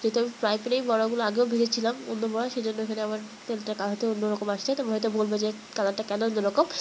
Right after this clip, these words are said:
আমি এর আগে অন্য চপগুলো ভেজে নিয়েছি, তাই আমার কালারটা এরকম দেখাচ্ছে। এবার যে সবজির বড়াগুলো আমি রেখেছিলাম,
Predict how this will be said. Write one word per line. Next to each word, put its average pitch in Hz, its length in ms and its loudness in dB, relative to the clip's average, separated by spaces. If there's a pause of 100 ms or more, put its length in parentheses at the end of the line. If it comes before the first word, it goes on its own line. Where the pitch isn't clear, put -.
(200)
আমি 214 180 4
এর 233 140 8
আগে 208 200 4
অন্য 226 260 2
চপগুলো 226 300 4
ভেজে 233 160 6
নিয়েছি, 247 220 4
তাই 277 140 6
আমার 202 160 4
কালারটা 208 300 2
এরকম 208 360 2
দেখাচ্ছে। 196 440 -2 (440)
এবার 311 220 6
যে 277 100 4
সবজির 269 360 4
বড়াগুলো 277 340 10
আমি 277 140 4
রেখেছিলাম, 269 380 4